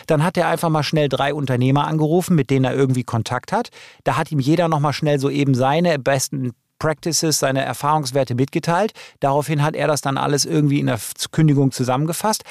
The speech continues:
hat die Kündigung, weil er halt eine digitalisierte Firma hat, mal eben am Computer geschrieben, hat wie immer, wenn er was macht, das dann auch digital unterschrieben, hat das ausgedruckt und hat das dann im Endeffekt einfach per Post an diesen Mitarbeiter geschickt. Ja,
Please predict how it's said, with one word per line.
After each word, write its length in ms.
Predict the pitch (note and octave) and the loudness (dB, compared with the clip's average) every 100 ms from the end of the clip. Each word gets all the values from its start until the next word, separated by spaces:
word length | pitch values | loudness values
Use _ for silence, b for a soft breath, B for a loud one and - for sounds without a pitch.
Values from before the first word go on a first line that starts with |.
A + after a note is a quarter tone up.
| B - | B -6
hat 200 | E3+ D#3 | -6 -4
die 40 | |
Kündigung, 520 | - E3+ F3+ F#3 F#3+ | 0 2 2 2 2
weil 120 | D#3+ | 2
er 100 | C#3+ | 2
halt 180 | B2+ C#3 | 0 -2
eine 160 | C#3 B2 | -2 -2
digitalisierte 760 | C3+ C#3 C#3 C3 A#2+ C#3 B2+ | -2 -2 2 0 2 2 0
Firma 340 | - C3 C3+ D3+ | -2 0 2 0
hat, 200 | G3+ F3 | -2 -2
mal 100 | D3+ | -2
eben 180 | D3 C#3+ | -2 -2
am 100 | B2+ | -2
Computer 400 | C3 C3 C3 A#2+ | -2 -2 -2 -2
geschrieben, 420 | G#2 - C#3 G3+ B B | -2 0 2 2 B B
hat 220 | - D3 | -6 -2
wie 100 | C#3 | -2
immer, 380 | C3+ E3 D#3 D#3 | 2 4 4 4
wenn 100 | E3+ | 0
er 140 | E3+ E3 | 0 0
was 160 | E3 | -2
macht, 260 | F3+ G3+ - | -2 -2 -4
das 100 | D3+ | -4
dann 160 | D3 | -4
auch 140 | C#3+ B2 | -2 -2
digital 540 | - C#3+ C#3 C#3 B2+ | -2 -2 0 -2 -2
unterschrieben, 480 | A#2+ A#2+ - C3 F#3 B B - | -2 -4 -2 0 0 B B -4
hat 140 | F3+ | -2
das 120 | E3 | 0
ausgedruckt 560 | C3 C3 - D3+ G#3+ - | 0 -2 -4 -2 -2 0
und 120 | F#3+ | -2
hat 120 | F#3 | 0
das 140 | G3+ - | -2 -2
dann 140 | C#3 | -2
im 80 | C#3+ | 0
Endeffekt 420 | C3+ C3 D3 D3 | -2 -2 -2 -2
einfach 260 | D3 C#3+ C#3+ | -4 -2 -2
per 160 | - | -4
Post 300 | D3+ A#2+ - | -4 -4 -2
an 120 | D#3 | -2
diesen 180 | D3+ D#3+ | 0 2
Mitarbeiter 420 | A3+ G3 A2+ A2+ | 2 2 0 -4
geschickt. 400 | A2+ - - - - | -8 -10 -12 -8 0
Ja, 220 | F#3 | 0